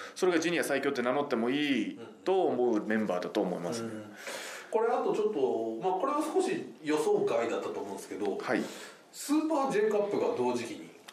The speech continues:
Speaker 1: あ、確かに。
Speaker 2: アメリカであるという。
Speaker 1: はい。あ、しかも、
Speaker 2: はい。しかも、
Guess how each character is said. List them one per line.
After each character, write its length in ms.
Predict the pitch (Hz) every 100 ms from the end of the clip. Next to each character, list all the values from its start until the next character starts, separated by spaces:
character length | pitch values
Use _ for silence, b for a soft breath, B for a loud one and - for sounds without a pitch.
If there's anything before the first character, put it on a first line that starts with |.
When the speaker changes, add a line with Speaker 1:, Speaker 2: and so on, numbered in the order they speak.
| -
Speaker 1:
あ、 420 | 156 165 165 165 165 -
確 200 | 190 185
か 100 | 92
に。 160 | 92 - - -
Speaker 2:
ア 120 | 120 127
メ 100 | 123
リ 100 | 120
カ 100 | 117
で 100 | 110
あ 40 |
る 80 | 104
と 100 | -
い 60 |
う。 20 | -
Speaker 1:
は 120 | 139
い。 40 | 113 190
あ、 140 | 185 B B B B -
し 180 | - -
か 140 | 254
も、 400 | 147 107 - - -
Speaker 2:
は 180 | - - - -
い。 40 |
し 60 | -
か 100 | -
も、 240 | 107